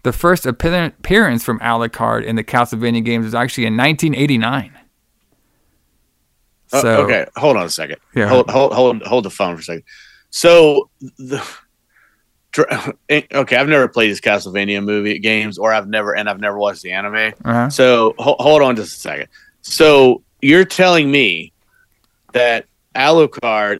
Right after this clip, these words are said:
Speaker 2: is the villain in Castlevania,
Speaker 1: No.
Speaker 2: right?
Speaker 1: He's not. He's not the
Speaker 2: No.
Speaker 1: villain. He's kinda like, um, so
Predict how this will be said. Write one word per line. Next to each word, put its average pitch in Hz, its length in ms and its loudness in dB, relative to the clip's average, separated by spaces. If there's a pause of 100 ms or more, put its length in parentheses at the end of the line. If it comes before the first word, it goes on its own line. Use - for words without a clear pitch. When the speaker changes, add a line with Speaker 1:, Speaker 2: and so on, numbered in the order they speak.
Speaker 2:
is 110 180 -8
the 98 220 -6 (180)
villain 120 520 2
in 101 540 -4 (200)
Castlevania, 98 800 -4
Speaker 1:
No. 147 100 0
Speaker 2:
right? 101 260 -2 (560)
Speaker 1:
He's 208 140 -2
not. 202 180 0
He's 196 180 -6
not 220 140 0
the 147 80 2
Speaker 2:
No. 113 100 2
Speaker 1:
villain. 120 340 0
He's 170 260 -4
kinda 220 280 0
like, 180 380 2
um, 135 300 2
so 151 320 2